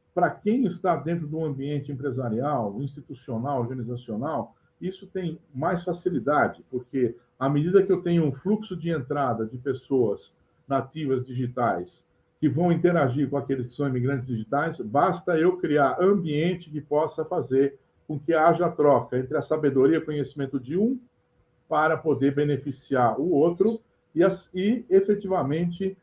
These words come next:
o nativo digital poder transmitir aquele contexto da, da facilidade que ele tem de atuar dentro desse ambiente,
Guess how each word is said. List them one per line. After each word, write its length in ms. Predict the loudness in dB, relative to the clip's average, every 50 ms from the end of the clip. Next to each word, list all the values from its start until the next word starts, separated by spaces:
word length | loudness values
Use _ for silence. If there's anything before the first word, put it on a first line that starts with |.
| _ _ _ _ _ _ _ -2
o 160 | 0 0 2
nativo 380 | 2 0 -2 -4 -4 -4 -4 -4
digital 480 | -2 -2 -4 -4 -2 0 -2 -2 -2
poder 300 | -2 -2 -2 -2 -2 -2
transmitir 800 | -2 -2 -2 -2 -4 -4 -4 -4 -6 -6 -10 -8 -6 -4 -4 -6 -8 -12 _ _ _ _ _
aquele 360 | -6 -4 -2 -2 -2 -2 -2
contexto 640 | -2 -2 -2 -2 -2 -2 0 0 0 0 -2 -4 -8
da, 440 | -4 -2 0 2 2 2 2 0 -2 -2
da 140 | -4 -6
facilidade 760 | -6 -6 -8 -8 -6 -4 -2 -2 0 0 2 0 0 0 -2
que 120 | -6 -6 -4
ele 140 | -4 -4
tem 400 | -6 -4 -2 -2 0 0 -2 -4 -8 _ _ _ _ _ _ _
de 200 | _ -2 0 0 2
atuar 800 | 0 0 -2 -2 -2 -2 -2 0 2 2 2 0 0 -2 -6 -14 _ _ _ _ _ _ _ _ _
dentro 340 | 2 2 2 2 2 -2 -2
desse 360 | 0 2 2 2 0 0 -4
ambiente, 720 | -4 -2 0 0 2 2 0 0 -2 -4 -6 -6 -8 -8